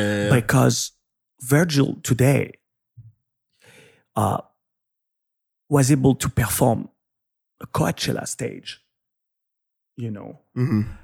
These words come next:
Speaker 2: playing hip hop, very, you know, with a lot of texture and grain. And at the same time, uh, dark techno,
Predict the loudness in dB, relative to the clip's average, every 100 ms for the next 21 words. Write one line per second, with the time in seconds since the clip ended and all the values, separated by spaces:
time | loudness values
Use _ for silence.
0 | _ _ _ 0 2 2 0 -4 -14 _
1 | _ _ _ _ _ _ _ _ -2 0
2 | 0 -2 -6 -12 -20 _ _ _ _ _
3 | _ _ _ _ _ _ _ _ _ _
4 | 0 4 4 4 2 0 0 2 4 2
5 | 4 4 2 -2 -4 -4 -2 -2 -2 -4
6 | 0 2 2 0 -6 _ _ -4 2 2
7 | 2 -2 -4 -6 -6 -8 -10 -18 _ _
8 | _ _ _ _ _ _ _ -2 0 0
9 | -2 _ _ _ -2 -2 -2 -6 -10 -10
10 | -6 -8 -8